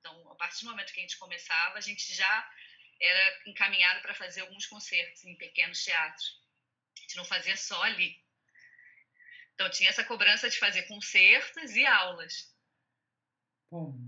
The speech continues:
Speaker 1: E as aulas,
Speaker 2: bacana.
Speaker 1: tinha aula de dança, tinha aula de balé. <laughs> Olha que, com uma bailarina do teatro. Isso foi super incrível, assim. Tinha aula de teatro com um encenador sensacional, assim. Foi incrível. Isso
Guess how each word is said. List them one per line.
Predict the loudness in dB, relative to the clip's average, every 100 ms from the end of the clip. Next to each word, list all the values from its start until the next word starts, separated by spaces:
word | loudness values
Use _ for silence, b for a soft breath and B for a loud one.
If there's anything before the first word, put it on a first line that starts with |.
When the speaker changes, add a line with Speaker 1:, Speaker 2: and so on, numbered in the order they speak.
| 2
Speaker 1:
E | 6
as | 6 6
aulas, | 4 4 0
Speaker 2:
bacana. | -2
Speaker 1:
tinha | 0
aula | 0 0
de | -2
dança, | -2 -4 -4 -14 -14
tinha | -8 -6
aula | -6
de | -10
balé. | -6 -6 -2 -4 -4 -10 _
<laughs> | -8
Olha | -4 -4 -4
que, | -8 -10 -12 _ _ _ B B B B B -12
com |
uma | -8 -4
bailarina | -2 0 0 -2 -2
do | -10
teatro. | -6 -4 -4 -6 -12 -20 _ _
Isso | _ -20 -12
foi | -8 -8
super | -12 -18 -18 -8 -6
incrível, | -6 -4 -4 -4 -10 -12
assim. | -16 -20 _
Tinha | -6 -4 -2
aula | -4
de | -8 -10
teatro | -4 -2 -2 -6 -14 -20 _ _ _ _
com | -20
um | -20 -18
encenador | -14 -10 -8 -10 -12 -18 -18
sensacional, | -10 -8 -8 -10 -10 -8 -6 -6 -10
assim. | -20 -20 -20 _ -8
Foi | -8
incrível. | -4 -2 -2 -4 -10 B B
Isso | -4 -4